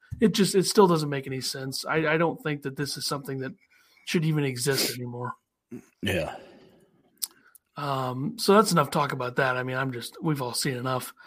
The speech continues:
Speaker 1: of the net rankings every single year. They're never gonna improve. I just think that we should, uh, get used to that. Uh, all right.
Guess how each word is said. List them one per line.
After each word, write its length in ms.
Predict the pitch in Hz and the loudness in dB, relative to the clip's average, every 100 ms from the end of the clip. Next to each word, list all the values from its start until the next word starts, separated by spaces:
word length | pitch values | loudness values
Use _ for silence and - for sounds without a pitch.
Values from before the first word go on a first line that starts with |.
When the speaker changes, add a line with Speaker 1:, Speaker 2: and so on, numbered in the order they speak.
| - - - - - | -20 -20 -20 -20 -2
Speaker 1:
of 140 | 143 | 0
the 60 | 135 | 2
net 200 | 139 143 | 4 6
rankings 460 | 143 139 139 139 - | 6 2 0 -4 2
every 260 | 147 143 151 | 2 4 2
single 320 | 156 139 127 | 2 0 0
year. 280 | 131 135 135 | 0 0 0
They're 120 | 127 | 0
never 300 | 131 135 135 | 0 0 -2
gonna 180 | 131 123 | -2 -4
improve. 500 | 123 - 135 131 127 | -4 -2 0 0 0
I 100 | 127 | -2
just 160 | 127 | -2
think 160 | 143 139 | -4 -2
that 80 | 143 | -2
we 120 | 139 | -2
should, 220 | 156 151 | 2 6
uh, 140 | 156 | 6
get 160 | 156 180 | 6 4
used 240 | 196 226 | 6 8
to 60 | 220 | 6
that. 220 | 143 - - - - - - | 4 0 -8 -16 -14 -2 10
Uh, 40 | |
all 200 | 170 226 | 12 12
right. 240 | 277 175 | 12 12